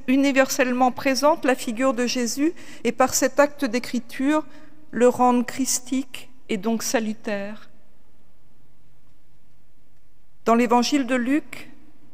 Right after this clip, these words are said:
l'anamnèse qui ressuscite la vie de Jésus disparu se transforme en liturgie, dans laquelle Jésus bénit ses disciples.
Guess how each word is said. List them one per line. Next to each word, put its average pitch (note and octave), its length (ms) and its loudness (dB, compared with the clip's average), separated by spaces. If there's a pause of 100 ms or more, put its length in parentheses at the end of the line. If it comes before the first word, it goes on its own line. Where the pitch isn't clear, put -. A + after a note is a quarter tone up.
(960)
l'anamnèse B3 720 6
qui B3 200 2
ressuscite B3 720 0
la A#3 160 6
vie A#3 200 0
de A#3+ 140 2
Jésus A#3 400 0
disparu A3+ 760 -2 (1600)
se - 140 -2
transforme C4+ 640 2
en B3 60 4
liturgie, A#3+ 720 -2 (1500)
dans B3 80 8
laquelle B3+ 400 6
Jésus C4 400 2
bénit C#4 720 2 (180)
ses B3+ 300 0
disciples. B3+ 760 0